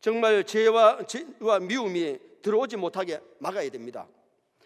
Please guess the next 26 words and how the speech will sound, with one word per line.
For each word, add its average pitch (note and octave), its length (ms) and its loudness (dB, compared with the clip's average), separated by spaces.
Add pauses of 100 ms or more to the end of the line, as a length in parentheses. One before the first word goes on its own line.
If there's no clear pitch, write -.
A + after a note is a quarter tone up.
(120)
나쁜 G3+ 340 2
마음이 B3 280 6
뭐냐? F3+ 340 0
타락한 B3+ 500 -2
마음, E3+ 320 0
악한 B3+ 360 -4
마음, F3 240 0
마귀가 G#3 340 -4
주는 G#3 220 -8
마음은 D#3 480 -4 (420)
악한 G3 300 -10
마음, C3+ 260 -8 (100)
더러운 F3+ 300 -6
마음입니다. A2 500 -14 (840)
그러나 B3+ 260 0
좋은 A#3+ 320 0
마음은 A#3 380 4
어떤 G3+ 220 -4
마음이냐? E3 440 -4 (160)
새로운 B3 460 -2
마음, E3+ 380 2 (200)
통회하는 B3 560 2
마음, E3 320 0 (180)
예수도의 C4+ 540 -2
마음을 F#3+ 320 2
가지고 D#3+ 400 -6